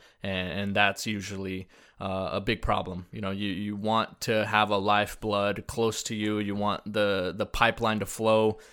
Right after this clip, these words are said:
when you're able to win and capitalize and keep some of these players home. Um, so now it's about making sure that they identify the players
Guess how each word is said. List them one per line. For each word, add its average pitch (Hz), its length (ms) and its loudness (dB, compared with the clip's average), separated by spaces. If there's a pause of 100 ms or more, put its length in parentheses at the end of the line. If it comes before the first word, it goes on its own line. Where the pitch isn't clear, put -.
(140)
when 110 220 0
you're 110 160 4
able 110 240 2
to 98 80 0
win 110 320 0
and 104 100 -4
capitalize 107 600 2
and 101 100 -2
keep 110 220 -6
some 107 160 -2
of 104 40 -2
these 101 140 -6
players 104 300 0
home. 110 400 0 (120)
Um, 101 380 -6
so - 140 -4
now 104 380 2 (240)
it's 117 180 -4
about 101 500 2
making 110 400 -2
sure 107 380 0
that 98 340 0 (260)
they 113 160 6
identify 107 600 4
the 95 120 -4
players 104 540 0